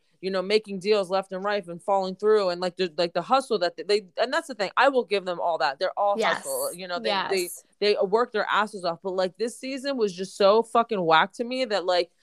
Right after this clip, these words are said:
Speaker 1: there's no plot. Again, no storyline, no nothing. Like, they made up shit to, like, Mary grew a set of balls all of a sudden.
Speaker 2: Well, with tequila.
Speaker 1: Yeah, well, uh, well, yeah. And, uh, she's a raging alcoholic. I just need to put that out there.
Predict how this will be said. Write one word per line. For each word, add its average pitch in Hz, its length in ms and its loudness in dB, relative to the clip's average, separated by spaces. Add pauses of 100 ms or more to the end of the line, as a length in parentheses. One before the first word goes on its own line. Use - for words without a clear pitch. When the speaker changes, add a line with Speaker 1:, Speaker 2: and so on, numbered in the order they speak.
(140)
Speaker 1:
there's 208 180 4
no 254 200 2
plot. 190 340 2
Again, 185 300 -4
no 208 100 -4
storyline, 220 540 -2
no 180 100 -8
nothing. 214 340 -6
Like, 185 160 -6
they 190 120 -4
made 208 240 -4
up 208 100 -8
shit 220 280 -4
to, 202 100 -8 (240)
like, 240 180 4
Mary 254 340 2
grew 247 200 0
a 240 40 2
set 233 200 0
of 196 80 -2
balls 175 280 2
all 160 140 -2
of 151 80 -8
a 170 60 -8
sudden. 151 520 -8 (400)
Speaker 2:
Well, 269 280 4
with 240 200 -2
tequila. 202 880 -6
Speaker 1:
Yeah, 143 200 -4 (100)
well, 247 200 6
uh, 240 80 4
well, 151 240 -4
yeah. 147 140 -2 (240)
And, 214 160 6
uh, 226 160 8
she's 392 200 4
a 285 80 6
raging 175 420 2
alcoholic. 160 440 -4
I 160 60 -2
just 190 140 -8
need 196 100 -8
to 170 60 -16
put - 160 -8
that 139 120 -6
out 123 160 -6
there. 127 140 -6